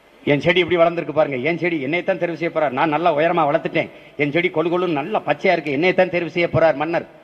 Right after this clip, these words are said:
நினைச்சிருக்கான். மன்னர் என்ன பண்றாரு? எல்லாரையும் நகர்த்தி நகர்த்தி விடுறாரு. "இல்ல,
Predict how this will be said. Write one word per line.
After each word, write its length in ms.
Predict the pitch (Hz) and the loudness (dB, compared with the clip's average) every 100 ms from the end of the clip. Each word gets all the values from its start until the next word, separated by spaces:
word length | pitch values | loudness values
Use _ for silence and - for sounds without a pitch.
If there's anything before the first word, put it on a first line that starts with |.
| - - | -18 -6
நினைச்சிருக்கான். 440 | 180 147 143 135 - - - _ _ _ _ _ - | -2 -2 -4 -6 -8 -20 -20 _ _ _ _ _ -2
மன்னர் 280 | 156 196 196 | 0 2 2
என்ன 160 | 196 220 | 2 0
பண்றாரு? 720 | 185 156 135 143 160 214 - - - - _ _ _ _ _ _ _ - | 2 2 4 4 4 0 -10 -20 -20 -20 _ _ _ _ _ _ _ -6
எல்லாரையும் 540 | 147 160 165 185 170 - | 0 2 2 0 -4 -6
நகர்த்தி 400 | 147 160 - 151 | -6 -6 -6 -6
நகர்த்தி 300 | 151 175 156 | -6 -6 -8
விடுறாரு. 280 | 135 120 - - _ _ - _ _ _ _ _ _ _ _ _ _ _ - _ - - | -8 -8 -10 -20 _ _ -20 _ _ _ _ _ _ _ _ _ _ _ -20 _ -20 -6
"இல்ல, 320 | 135 131 127 | 0 0 0